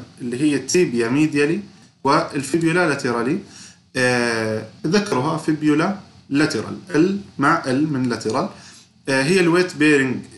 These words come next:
آه، او بيرنج بون اوف ذا ليج، لانه هي اللي بترتبط مع الفيمر، تمام؟ الفيبيولا ما لها ارتباط مع الفيمر فوق، فاي كل الوزن اللي جاي من الفيمر من الجسم كله بنزل على التيبيا، ف it is the weight bearing bone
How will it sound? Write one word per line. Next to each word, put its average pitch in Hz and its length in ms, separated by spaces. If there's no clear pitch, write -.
آه، 107 720
او 120 120
بيرنج 110 500
بون 131 240
اوف 113 240
ذا 117 80
ليج، 151 200
لانه 135 380
هي 156 320
اللي 156 120
بترتبط 139 520
مع 127 120
الفيمر، 120 440
تمام؟ 120 280
الفيبيولا 139 440
ما 147 80
لها 151 180
ارتباط 131 440
مع 117 100
الفيمر 110 420
فوق، 110 340
فاي 131 520
كل 202 200
الوزن 175 280
اللي 147 120
جاي 165 180
من 156 100
الفيمر 147 360
من 135 100
الجسم 160 320
كله 180 220
بنزل 175 280
على 135 160
التيبيا، 101 400
ف - 120
it - 180
is 151 40
the 135 240
weight 160 400
bearing 147 460
bone 139 180